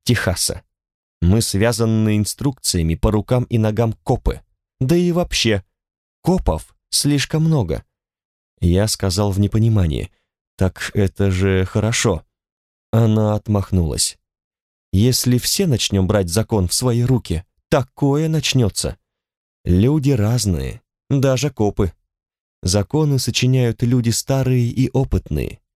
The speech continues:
Либидо затихло, на баб почти не тянет. Потому законы создают ничем не замутнённые,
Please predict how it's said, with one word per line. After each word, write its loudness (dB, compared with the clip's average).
Либидо 2
затихло, -4
на 2
баб -2
почти -2
не 2
тянет. -4
Потому 0
законы 0
создают -2
ничем 0
не 2
замутнённые, 0